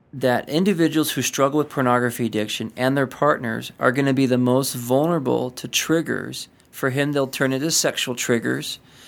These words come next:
and for her, they'll turn into triggers around fear, obsessing, anxiety, control. Those vulnerabilities are gonna be the strongest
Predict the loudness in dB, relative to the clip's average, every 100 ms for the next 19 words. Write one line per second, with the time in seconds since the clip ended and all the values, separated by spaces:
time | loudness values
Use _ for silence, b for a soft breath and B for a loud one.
0 | B B B -4 0 0 2 2 0 0
1 | -2 0 -2 -4 -2 -2 0 0 0 -2
2 | -4 -6 -2 0 0 -2 0 0 0 -4
3 | -6 -2 0 2 0 -4 -8 -8 -10 -6
4 | -6 -6 -10 _ B B B B B B
5 | B B _ _ 0 2 2 0 -4 -8
6 | -2 2 2 2 2 2 2 -2 -2 0
7 | 0 0 -2 -2 2 2 2 -2 -6 -8